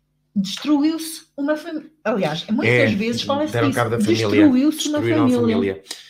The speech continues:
Speaker 2: Eh, e é engraçado porque,
Speaker 1: Essa
Speaker 2: eh,
Speaker 1: expressão,
Speaker 2: pegando,
Speaker 1: uau!
Speaker 2: é um bocado enervante.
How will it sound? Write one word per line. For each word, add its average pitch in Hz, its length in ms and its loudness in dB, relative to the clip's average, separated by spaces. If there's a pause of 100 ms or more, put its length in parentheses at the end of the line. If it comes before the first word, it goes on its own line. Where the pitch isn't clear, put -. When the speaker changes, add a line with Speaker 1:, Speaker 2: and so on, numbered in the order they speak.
(140)
Speaker 2:
Eh, 107 180 -2
e 110 240 -2
é 110 80 0
engraçado 101 560 -6
porque, 101 540 -4
Speaker 1:
Essa 101 160 0
Speaker 2:
eh, - 40 2
Speaker 1:
expressão, 240 600 0
Speaker 2:
pegando, - 60 -2
Speaker 1:
uau! - 260 -2 (800)
Speaker 2:
é 101 60 -8
um 98 40 -6
bocado 95 220 -4
enervante. 92 500 -8